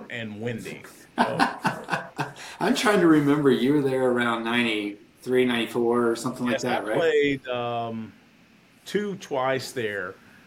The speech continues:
Speaker 1: Um, I guess my
Speaker 2: Yeah.
Speaker 1: senior, my, my junior year was my last year before I turned pro. So, uh, I played both my, uh, freshman year there. Andy Kelly was a quarterback. I think my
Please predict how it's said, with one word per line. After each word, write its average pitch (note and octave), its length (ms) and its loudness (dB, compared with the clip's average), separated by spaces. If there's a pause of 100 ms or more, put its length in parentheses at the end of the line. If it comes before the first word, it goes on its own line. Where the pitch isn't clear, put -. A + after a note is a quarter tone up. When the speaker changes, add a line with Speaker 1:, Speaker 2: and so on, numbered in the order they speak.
(180)
Speaker 1:
Um, G#2 640 -6 (760)
I A#2 40 -6
guess B2 180 0
my A#2+ 100 -2
Speaker 2:
Yeah. A2+ 60 -2
Speaker 1:
senior, - 480 -14
my, A2+ 340 -2
my A#2 140 -4
junior A2+ 460 -4
year G#2 220 -8
was G2 160 -12
my G#2 140 -8
last G#2 420 -6
year G#2+ 100 -8
before F#2+ 340 -12
I - 20 -16
turned G2+ 340 -12
pro. G2+ 280 -4
So, G2+ 280 -10 (480)
uh, G#2 260 -4
I G#2+ 40 -4
played A2 340 -2
both G#2 320 -6
my, G2 400 -6
uh, F#2+ 300 -8 (460)
freshman C3+ 440 0
year A2 240 -4
there. G2+ 400 -6 (240)
Andy A2+ 240 -4
Kelly G#2+ 320 -6
was G#2 160 -8
a G#2 40 -8
quarterback. G2 680 -8 (580)
I A#2 60 -12
think B2 240 -4
my G#2 240 -6